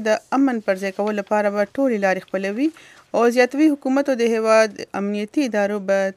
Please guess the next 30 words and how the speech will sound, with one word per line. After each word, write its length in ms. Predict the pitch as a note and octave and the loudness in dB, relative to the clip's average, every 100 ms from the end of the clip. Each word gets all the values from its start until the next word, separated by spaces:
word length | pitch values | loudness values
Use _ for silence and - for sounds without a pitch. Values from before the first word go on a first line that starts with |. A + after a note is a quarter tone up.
| - | -6
تر 100 | G3 G#3+ | -6 -4
هغې 180 | - A3+ | -4 -4
پورې 160 | G#3 G3 | -4 -6
په 140 | G3 F#3+ | -4 -4
آرام 180 | G#3 A#3 | -2 -4
نه 80 | C#4 | -2
کیني 220 | C4+ C4+ | -2 -2
چې 500 | C4 - G#3 G#3 - | -4 -8 -6 -6 -6
تر 60 | G#3 - | -8 -4
څو 160 | B3 - | -8 -4
پورې 340 | G3 G3 G#3+ | -4 -4 -4
امن 180 | G3+ G3 | -4 -4
نه 60 | F#3+ | -4
وي 120 | F3+ | -4
پر 160 | F3+ F3+ | -4 -6
ځای 100 | F3 | -6
کړی. 360 | F3 F3 - _ _ _ - | -6 -6 -12 _ _ _ -8
اسلام 240 | G#3 A3 G#3+ | -4 -2 0
آباد 120 | A#3 | -2
کې 100 | A3 | -4
د 80 | G#3 | -6
میډیا 200 | G3+ A3 | -2 -4
سره 160 | A3 G#3+ | -4 -6
خبرو 300 | G3+ G#3 G#3 | -6 -4 -4
اترو 220 | G3+ G#3+ | -4 -4
په 80 | G3+ G3+ | -4 -4
وخت 180 | A#3 A#3 | -4 -4
داخله 320 | A3 A3 G#3+ | -4 -2 -2
وزیر، 440 | G#3+ G#3 G3 C4 D#4 | -2 -4 -4 -4 -6
آه، 500 | - - - - G3 | -8 -20 -16 -4 -2